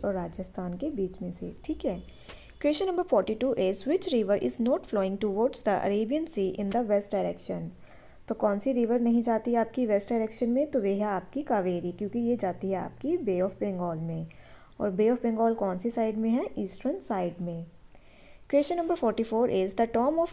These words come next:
which great man is called उदय भूमि?" तो उदय भूमि किसकी टॉम को कहा जाता है? तो वे कहा जाता है केआर नारायण। Question number forty-fifth is, "करम भूमि किसकी टॉम का नाम है?"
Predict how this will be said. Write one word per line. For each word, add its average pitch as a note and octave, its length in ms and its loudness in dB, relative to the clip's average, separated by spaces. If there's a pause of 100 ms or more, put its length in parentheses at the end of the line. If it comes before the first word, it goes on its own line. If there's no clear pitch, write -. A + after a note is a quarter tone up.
which D4+ 200 -2
great A3 220 2
man G3 340 0
is G3+ 80 -2
called A#3 280 0
उदय G#3 280 0
भूमि?" F3 480 -4 (380)
तो A3+ 80 -2
उदय A#3 280 4
भूमि A3+ 320 2
किसकी A3+ 320 -2
टॉम A#3 260 2
को A#3+ 120 -4
कहा A#3 220 0
जाता A3+ 300 0
है? C4 160 0
तो C#4+ 140 2
वे A#3+ 140 6
कहा G#3+ 220 0
जाता F3+ 300 -2
है G#3 180 0
केआर F#3+ 460 -2
नारायण। F3 540 -2 (840)
Question D4 280 6
number F4 200 0
forty-fifth A#3 560 4
is, G3+ 240 2 (420)
"करम D4 340 6
भूमि G#3+ 400 0 (400)
किसकी C4 340 -2
टॉम G#3 280 2
का G#3 140 0
नाम F3+ 260 -2
है?" G3 260 -2